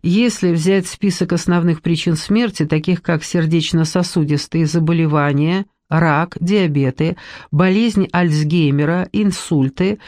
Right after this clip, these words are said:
вы увидите, что старение является основной причиной или ключевым фактором риска, провоцирующим эти заболевания, которые ежедневно убивают сотни тысяч людей во всем мире. Или, как любит выражаться Ди Грей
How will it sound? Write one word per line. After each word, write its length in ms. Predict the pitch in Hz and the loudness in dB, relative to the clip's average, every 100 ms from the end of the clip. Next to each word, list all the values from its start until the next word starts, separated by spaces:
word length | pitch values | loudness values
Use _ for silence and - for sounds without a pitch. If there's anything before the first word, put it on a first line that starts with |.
| - - - - | -18 -18 -8 0
вы 260 | 226 302 | 2 4
увидите, 420 | 277 277 262 247 | 4 2 0 0
что 220 | 226 - 196 | -2 -2 -2
старение 560 | - 190 214 226 214 | -2 0 0 0 0
является 420 | 190 180 190 185 | 0 0 0 0
основной 460 | 185 180 175 180 196 | -2 0 0 2 0
причиной 540 | 180 170 - 190 185 | 0 -2 0 2 2
или 260 | 185 180 165 | 2 0 0
ключевым 500 | 160 175 - 170 170 | 0 -2 0 0 0
фактором 600 | 156 175 156 - 156 160 | 0 -2 -2 -2 0 2
риска, 520 | 160 143 - 175 190 - - - - | 2 0 -2 -2 -2 -6 -18 -18 -2
провоцирующим 1040 | 202 202 202 - 294 269 254 - 233 214 | 0 2 0 0 0 2 0 0 0 0
эти 300 | - 196 196 | 0 -2 0
заболевания, 840 | 190 202 190 226 208 175 143 139 147 | 0 2 2 2 0 0 0 0 -2
которые 440 | 165 160 180 180 | -2 0 2 2
ежедневно 640 | 175 185 160 185 208 208 | 2 0 2 0 2 2
убивают 460 | 175 170 165 170 160 | 2 0 2 0 -2
сотни 380 | - 180 165 156 | -2 0 0 0
тысяч 400 | 160 156 160 - | 0 -2 -4 -2
людей 320 | 175 190 233 | 0 0 0
во 160 | 175 | 0
всем 240 | 156 - 170 | -2 -2 0
мире. 400 | 139 110 - - - - - - | 0 -2 -4 -8 -14 -16 -10 -2
Или, 160 | 196 | 0
как 240 | 202 190 185 | 0 -2 0
любит 280 | 196 180 175 | 0 0 0
выражаться 600 | 170 175 165 165 160 165 | 0 0 0 -2 0 0
Ди 160 | 156 | 0
Грей 400 | 156 151 202 254 | 0 2 0 0